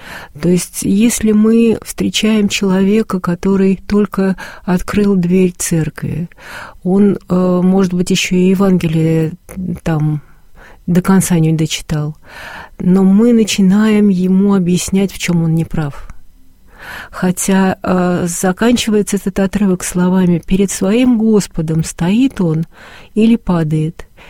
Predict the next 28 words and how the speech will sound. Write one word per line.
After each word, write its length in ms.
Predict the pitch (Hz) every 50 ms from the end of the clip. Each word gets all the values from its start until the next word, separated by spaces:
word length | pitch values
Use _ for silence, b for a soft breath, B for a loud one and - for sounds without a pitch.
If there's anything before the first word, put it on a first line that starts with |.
| B B B B
и 140 | - - 208
будет 340 | 196 202 233 220 214 190 -
восставлен, 840 | 180 185 190 180 - - - 233 254 269 254 220 190 156 156 165 180 b b b b b b b
ибо 320 | 202 190 175 190 190 190 - -
силен 600 | - - - - - 240 240 240 233 214 208 - -
Бог 520 | - 180 175 180 214 233 254 - - - -
восставить 800 | - 165 170 175 175 - - - - 170 160 151 156 151 - -
его". 380 | 165 - 143 - - - - 175 - B B B B B B B B B -
То 80 | -
есть 200 | 185 180 - -
мы 140 | 208 214 233
почему, 800 | 226 - - 220 - - - 214 220 226 240 247 247 247 240 - -
м, 380 | - 202 208 208 202 208 202 - - - 190 196 185 185
важно 580 | 185 175 220 226 220 214 190 - 202 196 196
именно 640 | 196 - 220 214 208 202 196 196 190 190 190 196 185 B B B B B B B
на 160 | - 190 196
примере 580 | - - 196 214 208 214 214 208 196 190 185 185
Иоанна 260 | 185 185 185 180 180
Предтечи 920 | - - 180 190 180 - - - 240 262 277 262 - - - 175 170 170 175 B B B B B -
не 160 | 196 196 202
брать 320 | 190 202 202 220 233 226 -
на 100 | 196 185
себя, 560 | - - 185 175 170 190 196 202 208 208 202 B B B B B B -
э, 420 | - 180 175 175 175 175 175 - - - - _ - - - - - _ _ - - _ - - -
выше 540 | - 180 185 170 196 247 247 - - 202 185
того, 400 | - 175 180 170 185 214 233 214
что 200 | - - 165 156
тебе 520 | - - 175 165 185 185 196 202 202 B